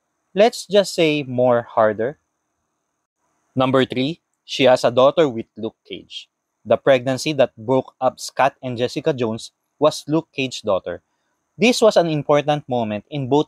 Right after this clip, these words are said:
Jessica's life and the relationship between her and Luke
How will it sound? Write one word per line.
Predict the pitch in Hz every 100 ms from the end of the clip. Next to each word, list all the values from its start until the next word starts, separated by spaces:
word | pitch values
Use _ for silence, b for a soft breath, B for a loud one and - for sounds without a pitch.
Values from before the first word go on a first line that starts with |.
| -
Jessica's | 135 135 156 165 -
life | 117 104 _ _ 147
and | 147
the | 165
relationship | 170 156 - 170 - 127 -
between | 135 151 151 143 131 _ _ _ _ _ -
her | 151 156
and | 143 135 123
Luke | 117